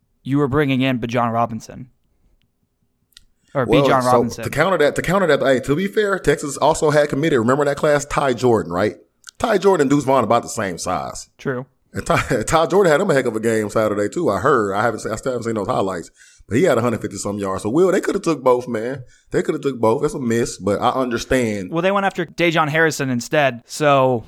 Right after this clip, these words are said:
Speaker 1: it is what it is. It's, at that point,
Speaker 2: It happens.
Speaker 1: it's, it's a little
Speaker 2: Yeah.
Speaker 1: difficult to ch-, see who is better at what.
Speaker 2: We complain about Texas struggling to recruit their, you know, the, the surrounding areas, but that's not one of the circumstances where we can really criticize them
Speaker 1: Yeah.
Speaker 2: there. It, it, it makes sense.
Speaker 1: Yeah.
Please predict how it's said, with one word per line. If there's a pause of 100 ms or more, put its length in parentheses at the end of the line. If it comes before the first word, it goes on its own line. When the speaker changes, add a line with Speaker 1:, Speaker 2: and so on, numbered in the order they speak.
Speaker 1:
it
is
what
it
is.
It's,
at
that
point,
Speaker 2:
It
happens.
Speaker 1:
it's,
it's
a
little
Speaker 2:
Yeah.
Speaker 1:
difficult
to
ch-,
see (320)
who
is
better
at
what. (260)
Speaker 2:
We
complain
about
Texas (100)
struggling
to
recruit
their,
you
know,
the,
the
surrounding
areas,
but
that's
not
one
of
the
circumstances
where
we
can
really
criticize
them
Speaker 1:
Yeah.
Speaker 2:
there.
It,
it,
it
makes
sense.
Speaker 1:
Yeah.